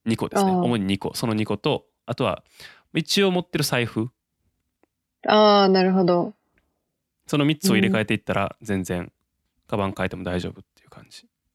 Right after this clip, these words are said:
Speaker 2: えー、なんかいいですね、決まってて。
Speaker 1: やっぱ決めるのが一番ですよ、
Speaker 2: なんか、
Speaker 1: もう。
Speaker 2: そうですよね。
Speaker 1: 頼みますよ、社会人。
Speaker 2: <laughs> 社会に迷惑かけないように頑張って生きていきたいと思います。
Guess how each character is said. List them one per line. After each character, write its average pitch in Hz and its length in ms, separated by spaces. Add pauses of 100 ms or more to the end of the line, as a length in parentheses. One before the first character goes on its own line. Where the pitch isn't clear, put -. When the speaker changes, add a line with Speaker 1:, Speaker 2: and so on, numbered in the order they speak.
(300)
Speaker 2:
え 196 640
ー、 - 80
な 196 120
ん 180 40
か 175 140
い 208 120
い - 20
で 175 100
す - 120
ね、 165 100
決 175 140
ま 165 100
っ 156 40
て 156 160
て。 - 100
Speaker 1:
や - 60
っ - 20 (920)
ぱ 117 60
決 - 140
め 120 80
る 139 60
の 139 60
が 226 80
一 214 100
番 - 120
で 101 80
す - 100
よ、 87 80
Speaker 2:
な 87 60
ん - 20
か、 - 60
Speaker 1:
も - 60
う。 - 20 (440)
Speaker 2:
そ - 300
う - 20
で 196 60
す - 140
よ 147 80
ね。 160 500 (640)
Speaker 1:
頼 120 200
み 120 60
ま 120 100
す - 120
よ、 87 100
社 98 120
会 98 160
人。 85 340
Speaker 2:
<laughs> - 40 (2750)
社 254 220
会 208 220
に 190 140
迷 208 180
惑 196 120
か 196 160
け 208 140
な 190 140
い 180 60
よ 175 80
う 175 40
に 175 200
頑 180 180
張 180 80
っ 190 40
て 165 220
生 175 100
き - 100
て 160 120
い 160 60
き - 80
た 170 160
い 151 100
と 147 80
思 156 120
い 151 60
ま 175 120
す。 - 100